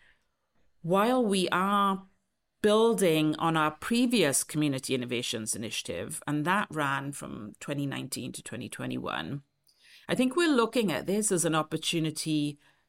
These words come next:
for continued growth and learning as an organization, that we're gonna learn from our pool of bipoc consultants,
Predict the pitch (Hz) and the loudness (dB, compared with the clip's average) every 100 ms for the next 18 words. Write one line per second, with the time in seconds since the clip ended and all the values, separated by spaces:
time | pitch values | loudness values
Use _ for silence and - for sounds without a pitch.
0 | - 160 - 196 185 208 214 - 165 170 | -8 -8 -2 -2 0 0 0 0 0 0
1 | 156 - 143 147 143 127 - - _ - | 0 -2 -2 -2 -2 -6 -10 -18 _ -6
2 | 147 151 151 147 143 143 139 127 120 113 | -2 0 0 0 -2 -2 -2 -4 -6 -8
3 | - - - 190 175 - - _ - 185 | -12 -10 0 2 2 0 -12 _ -2 0
4 | 190 214 202 196 196 190 190 196 180 175 | 4 4 4 4 4 2 2 2 4 2
5 | 175 170 - _ _ - - _ _ - | 0 -4 -14 _ _ -20 -20 _ _ -2
6 | 165 - 196 180 160 - - 165 165 151 | 2 4 4 4 0 -2 0 0 2 -2
7 | - 143 165 170 170 226 214 - | -2 -2 0 0 0 -2 0 -2